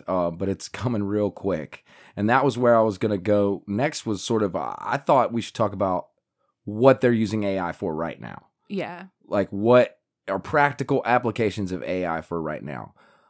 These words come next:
Speaker 1: I mentioned the doctors, the cancer diagnosis. That's happening right now. There are people whose lives have been saved because a A I found cancer that a doctor missed. That has already happened.
Speaker 2: Right, yeah.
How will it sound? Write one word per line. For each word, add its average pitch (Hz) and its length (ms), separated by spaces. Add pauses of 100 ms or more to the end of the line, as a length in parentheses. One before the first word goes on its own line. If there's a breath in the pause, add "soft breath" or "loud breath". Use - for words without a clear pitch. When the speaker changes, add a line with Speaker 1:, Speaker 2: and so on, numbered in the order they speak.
(180 soft breath)
Speaker 1:
I 113 120
mentioned 135 460
the 117 180
doctors, 107 500
the 98 60
cancer 110 400
diagnosis. 78 640
That's 104 240
happening 98 440
right 87 280
now. 69 320 (280 soft breath)
There 107 120
are 139 60
people 139 360
whose 117 200
lives 117 340
have 123 120
been 135 140
saved 110 440
because 101 460 (280)
a 113 300
A 131 180
I 123 220
found 101 380
cancer 101 400
that 90 140
a 87 60
doctor 82 360
missed. - 440 (380)
That 110 260
has 98 220
already 113 460
happened. - 460 (300)
Speaker 2:
Right, 143 400
yeah. 160 240